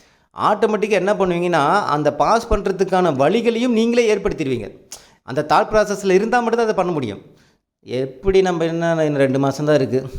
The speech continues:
நம்ம என்னத்தை படிச்சு எப்படி நம்ம பாஸ் பண்ண போறோம்? இதே தாட் ப்ராசஸோடு இருந்து பாருங்க. நீங்க என்ன நினைக்கிறீங்களோ, அது அப்படியே நடக்கும். ரெண்டு மாசம் என்ன படிச்சுட்டு போறோம், ரெண்டு மாசம் என்ன படிச்சு நினைச்சு, நினைச்சு, நினைச்சு ரெண்டு மாசம் நீங்க எதுவுமே பண்ணியிருக்க மாட்டீங்க. அதோட ரிசல்ட் தான் உங்களுக்கு அப்படியே உங்களுக்கு ரிஃப்ளெக்ட் ஆகும்.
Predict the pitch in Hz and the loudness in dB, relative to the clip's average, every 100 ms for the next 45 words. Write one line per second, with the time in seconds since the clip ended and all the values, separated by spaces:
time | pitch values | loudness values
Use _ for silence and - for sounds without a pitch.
0 | - 123 117 117 117 135 120 117 123 127 | -8 -4 -2 0 -2 -2 -2 -2 -2 -2
1 | 104 135 117 101 101 98 - 101 98 101 | -2 -2 -2 -4 -4 -4 -4 -8 -8 -8
2 | 110 - - - 185 262 262 226 - 220 | -8 -12 -14 -4 2 4 4 0 0 0
3 | 208 220 202 214 226 185 190 208 - 185 | 0 0 0 2 2 2 0 -4 -4 0
4 | 220 202 269 254 240 220 254 220 165 226 | 2 2 2 2 0 0 0 0 0 0
5 | 240 180 - - - _ _ _ _ - | 0 0 -2 -12 -16 _ _ _ _ -16
6 | 107 131 151 208 214 208 196 180 180 170 | -10 -4 -4 -2 0 0 0 -2 -2 0
7 | 143 156 208 214 196 185 180 175 233 214 | 0 2 2 2 0 0 2 2 0 0
8 | 208 220 208 202 202 196 190 202 233 247 | -2 0 0 0 2 2 2 2 0 0
9 | 220 180 254 285 233 220 190 170 131 120 | 2 2 4 2 2 0 0 0 0 -2
10 | 98 - - - - 160 233 233 226 262 | -8 -12 -20 -12 0 4 4 2 0 -2
11 | 254 269 254 220 196 170 233 233 202 185 | 0 0 0 0 0 0 2 2 0 -2
12 | 214 190 190 214 208 123 | 0 0 0 0 0 0